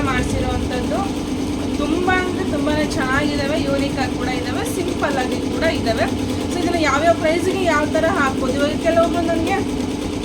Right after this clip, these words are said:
ನಾನ್ನೂರು ರೂಪಾಯಿಗೆ, ನಾನ್ನೂರೈವತ್ತು ರೂಪಾಯಿ, ಐನೂರು ರೂಪಾಯಿ ಈ ಥರ ಬೇಕು ಅಂತ ಕೇಳ್ತಾರೆ. So, ಯಾವ ಥರ ಯಾವ್ದ್ಯಾವ್ದು ವರ್ಕ್ ಹಾಕ್ಬೋದು ಅನ್ನೋದನ್ನ ಈ ಒಂದು ವಿಡಿಯೋದಲ್ಲಿ ಎಕ್ಸ್ಪ್ಲೈನ್ ಮಾಡ್ತೀನಿ. ಹಾಗೆ ಸ್ಯಾರಿ ಕಲರ್ ಕಾಂಬಿನೇಷನ್ ಆಗಿರ್ಬೋದು, ಸ್ಯಾರಿ ಕಲರ್ಸ್ ಆಗಿರ್ಬೋದು, ಎಲ್ಲನೂ ಸಹ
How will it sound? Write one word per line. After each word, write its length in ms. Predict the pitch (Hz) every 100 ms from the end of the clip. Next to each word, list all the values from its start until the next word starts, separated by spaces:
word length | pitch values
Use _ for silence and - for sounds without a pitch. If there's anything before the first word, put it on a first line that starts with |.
| 254 277
ನಾನ್ನೂರು 340 | 277 277 269
ರೂಪಾಯಿಗೆ, 340 | 254 262 254 269
ನಾನ್ನೂರೈವತ್ತು 640 | 262 247 262 254 - 262
ರೂಪಾಯಿ, 220 | - 254 247
ಐನೂರು 380 | 247 247 262
ರೂಪಾಯಿ 500 | 247 - 233 247 -
ಈ 20 | 285
ಥರ 120 | 285 269 262
ಬೇಕು 280 | 247 254 254
ಅಂತ 200 | 254 - -
ಕೇಳ್ತಾರೆ. 400 | 233 - 233 226 - - - -
So, 180 | 349 320
ಯಾವ 240 | 277 311
ಥರ 200 | 320 320 330 330
ಯಾವ್ದ್ಯಾವ್ದು 500 | 247 269 269 285 277
ವರ್ಕ್ 280 | 269 262 - -
ಹಾಕ್ಬೋದು 460 | 277 - 254 262 254
ಅನ್ನೋದನ್ನ 400 | 247 247 240 269 381 - 277
ಈ 20 |
ಒಂದು 220 | 254 254 247 247
ವಿಡಿಯೋದಲ್ಲಿ 340 | 233 - -
ಎಕ್ಸ್ಪ್ಲೈನ್ 580 | 330 269 - - 247 233
ಮಾಡ್ತೀನಿ. 340 | 220 220 - - - - - -
ಹಾಗೆ 260 | 311 330
ಸ್ಯಾರಿ 240 | 311 277 277
ಕಲರ್ 360 | 285 262 254
ಕಾಂಬಿನೇಷನ್ 640 | 262 254 320 339 - 349
ಆಗಿರ್ಬೋದು, 560 | 330 311 294 311 339 311
ಸ್ಯಾರಿ 260 | 269 254 302
ಕಲರ್ಸ್ 440 | 254 254 285 294
ಆಗಿರ್ಬೋದು, 520 | 277 269 - - 254
ಎಲ್ಲನೂ 500 | 320 - - 349 359
ಸಹ 200 | - 320